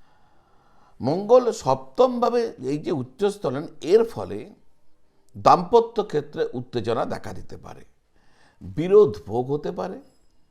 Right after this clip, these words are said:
পার্টনারশিপ ব্যবসার ক্ষেত্রে আপনাকে সতর্ক থাকতে হবে। সিংহ রাশি, মঙ্গল ষষ্ঠভাবে উচ্চস্থ।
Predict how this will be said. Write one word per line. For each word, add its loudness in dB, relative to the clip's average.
পার্টনারশিপ 4
ব্যবসার 0
ক্ষেত্রে -4
আপনাকে -6
সতর্ক -10
থাকতে -16
হবে। -18
সিংহ -2
রাশি, -6
মঙ্গল 0
ষষ্ঠভাবে 0
উচ্চস্থ। -8